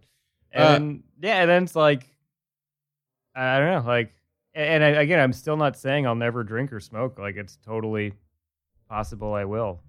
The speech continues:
Speaker 1: And, like,
Speaker 2: I don't think you should ever smoke weed.
Speaker 1: I probably won't smoke weed. I, I don't think I'd be in, based on, like,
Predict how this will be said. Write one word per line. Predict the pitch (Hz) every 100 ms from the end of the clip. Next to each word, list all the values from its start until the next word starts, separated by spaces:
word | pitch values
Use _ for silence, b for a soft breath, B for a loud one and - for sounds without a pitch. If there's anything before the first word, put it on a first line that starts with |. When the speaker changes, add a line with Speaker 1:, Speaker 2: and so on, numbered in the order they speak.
| _
Speaker 1:
And, | - 101 95
like, | 95
Speaker 2:
I | 139
don't | 135 147 131
think | 131 127
you | 120
should | - 110 -
ever | 117 101 104
smoke | - 110 95
weed. | - 92 82 80
Speaker 1:
I |
probably | 143 208 202 180
won't | 143
smoke | 123 107
weed. | 95 101
I, | 104
I | 113 120
don't | 117 110
think | 113
I'd | 104
be | 98 101
in, | 110
based | 113 151 156 -
on, | 120 110 110
like, | 107 98 _